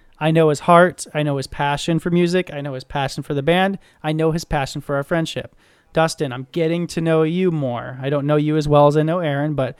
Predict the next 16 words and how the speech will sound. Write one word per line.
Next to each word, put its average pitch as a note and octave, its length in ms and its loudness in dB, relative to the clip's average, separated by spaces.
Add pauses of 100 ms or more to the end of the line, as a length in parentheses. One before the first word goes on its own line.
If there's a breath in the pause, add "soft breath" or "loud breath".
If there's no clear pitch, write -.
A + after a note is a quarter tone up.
(280 soft breath)
I'm C#3+ 140 -6
getting D#3 260 0
to F3 120 -6
kn-, F3 340 -4
know D#3+ 140 0
you F3+ 180 0
more, C3+ 240 -2
and B2+ 80 -6
I, B2+ 220 -8
I - 20 -4
know C#3+ 240 -2
your E3 220 -2
passion C#3+ 640 -2 (240 soft breath)
and C#3+ 160 -4
your F3 200 4
dedication C#3+ 800 -2